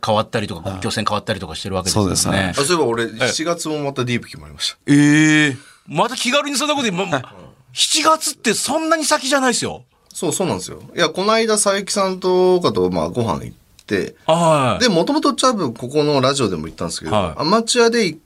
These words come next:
Speaker 3: 回その実績積んだら、次本戦出させてくださいねって言って、「あ、いいよ、いいよ」って言ったじゃないですか。
Speaker 1: え、この間の試合って見てないですよね、ディープ。
Speaker 3: いや、来て、来てくれました。
Speaker 2: 見ました、見ました。
Speaker 1: いらっしゃいました？
Speaker 2: はい。
Speaker 3: 来てくれましたし、多分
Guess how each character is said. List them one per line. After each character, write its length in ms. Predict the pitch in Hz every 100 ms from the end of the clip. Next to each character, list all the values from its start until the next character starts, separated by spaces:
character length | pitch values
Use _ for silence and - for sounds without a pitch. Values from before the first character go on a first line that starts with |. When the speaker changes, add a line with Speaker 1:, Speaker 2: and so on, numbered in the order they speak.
| _ -
Speaker 3:
回 200 | 165 165
そ 100 | 151
の 80 |
実 300 | 135 110 135
績 60 | 127
積 200 | - 135
ん 40 |
だ 100 | 135
ら、 180 | 110 98
次 220 | - 113
本 220 | 107 117 120
戦 120 | 117
出 140 | 117
さ 80 | 120
せ 60 | -
て 60 |
く 60 | 78
だ 60 |
さ 100 | -
い 60 | 87
ね 140 | 147
っ 20 | 175
て 140 | 90
言 20 |
っ 20 |
て、 60 | - 165
「あ、 0 |
い 80 | 151
い 20 |
よ、 80 | 113
い 60 |
い 20 |
よ」 100 | 85
っ 20 | 73
て 60 |
言 80 | 78
っ 20 |
た 100 | -
じ 60 | 67
ゃ 40 | 64
な 60 |
い 20 |
で 60 | -
す 60 | -
か。 80 | - -
Speaker 1:
え、 80 | - - -
こ 100 | 294
の 60 |
間 160 | 339 359
の 100 | 359
試 140 | -
合 20 | 330
っ 20 |
て 120 | 240
見 100 | 311
て 140 | 311
な 80 | 170
い 60 | 139
で 40 |
す 80 | -
よ 80 | 78
ね、 220 | 87 76
デ 100 | 87
ィ 20 | 98
ー 20 |
プ。 60 |
Speaker 3:
い 20 | -
や、 40 |
来 40 | -
て、 80 | 170
来 160 | -
て 60 | -
く 120 | 117
れ 0 |
ま 60 | 156
し 20 |
た。 80 | 160
Speaker 2:
見 60 | 156
ま 120 | 147
し 100 | -
た、 60 | 151
見 80 |
ま 100 | 117
し 60 | 113
た。 160 | 101 - - - - - _ _ -
Speaker 1:
い 40 |
ら 60 | 311
っ 20 |
し 60 | 320
ゃ 40 |
い 20 |
ま 80 | 311
し 40 |
た？ 160 | - - 117
Speaker 2:
は 120 | 101
い。 40 | 90
Speaker 3:
来 20 |
て 60 | -
く 100 | 107
れ 80 |
ま 140 | 98 120
し 100 | -
た 120 | 143
し、 120 | - 131
多 80 | 196
分 200 | 117